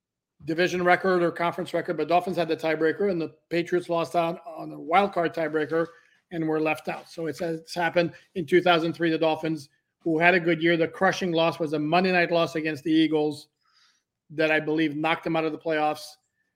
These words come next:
and then they wound up ten and six. I can't think of anything else that really jumps out. I know Ade-,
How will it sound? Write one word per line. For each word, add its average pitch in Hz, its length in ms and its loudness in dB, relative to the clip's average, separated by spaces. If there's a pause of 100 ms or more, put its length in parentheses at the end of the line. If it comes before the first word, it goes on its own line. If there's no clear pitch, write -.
(140)
and 165 120 -6
then 151 100 -2
they 151 60 -4
wound 151 240 -2
up 143 80 -8
ten 160 160 -6
and 151 100 -6
six. 160 300 -2
I 156 160 -4
can't 165 320 -6
think 160 140 -4
of 160 80 -2
anything 160 260 -2
else 156 160 -4
that 151 140 -6
really 151 300 -2
jumps 151 340 -4
out. 160 100 0
I 151 60 -2
know 156 160 0
Ade-, 156 280 -2